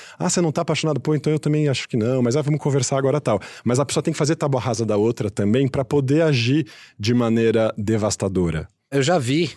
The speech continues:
Speaker 2: acontecer, duas pessoas não se davam, elas falavam mal do chefe, igual todo mundo faz,
Speaker 1: Uhum.
Speaker 2: né? E aí, o, uma sabia que a outra falava e escrevia e tal.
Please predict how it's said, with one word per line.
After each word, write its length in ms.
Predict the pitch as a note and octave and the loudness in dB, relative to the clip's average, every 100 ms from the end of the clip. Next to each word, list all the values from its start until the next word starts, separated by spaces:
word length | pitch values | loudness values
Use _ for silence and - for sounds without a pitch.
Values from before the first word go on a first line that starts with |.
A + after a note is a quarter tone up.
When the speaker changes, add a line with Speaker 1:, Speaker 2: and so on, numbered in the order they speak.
| - - | -18 -6
Speaker 2:
acontecer, 800 | G#2+ - A2+ A#2+ G#2+ - B2+ C3+ - _ _ _ - | -6 -2 -2 0 0 2 0 -2 -8 _ _ _ -4
duas 160 | A#2 | -4
pessoas 320 | - A#2+ A#2 G#2 | -2 -2 -2 -2
não 80 | |
se 160 | A2+ E3 | -2 0
davam, 420 | D3 C#3+ D#3 A3 - _ _ F#3 | 2 2 2 -2 -4 _ _ -2
elas 140 | G3+ | 0
falavam 800 | A3+ F#3+ D#3+ F3 G3+ G3 G3 C3+ - | 2 2 2 4 4 2 -2 -6 -4
mal 380 | E3+ E3+ D3+ D3+ | 0 2 4 2
do 80 | |
chefe, 340 | E3+ F#3+ C#3+ A2+ | 2 2 0 0
igual 220 | G#2+ A#2 | 0 0
todo 180 | C#3+ C3 | 0 0
mundo 160 | C3+ | -2
faz, 460 | - - G#2+ C3 B2+ | -2 0 0 2 0
Speaker 1:
Uhum. 100 | C#3 A#2+ | -2 -2
Speaker 2:
né? 180 | A2 - - - - - - C#3 | -4 -4 -10 -14 -14 -16 -10 0
E 80 | C3+ | 2
aí, 400 | C#3 C#3 C#3+ E3 | 4 4 4 4
o, 260 | E3+ A2 - _ - - - | 2 0 -10 _ -20 -20 -8
uma 200 | A#2 A#2 | -2 0
sabia 400 | - G#3 E3+ C#3 | 0 0 2 2
que 100 | E3+ | 4
a 60 | F#3 | 4
outra 260 | D3+ E3 | 4 2
falava 760 | D#3 G#3+ G#3 C#3+ E3 C#3+ A2 G#2+ | 0 2 4 4 4 4 4 4
e 80 | |
escrevia 680 | G#2 - - D3+ B2+ A#2+ B2+ | 0 -2 0 0 0 2 2
e 40 | G#2+ | 2
tal. 240 | G2+ | -2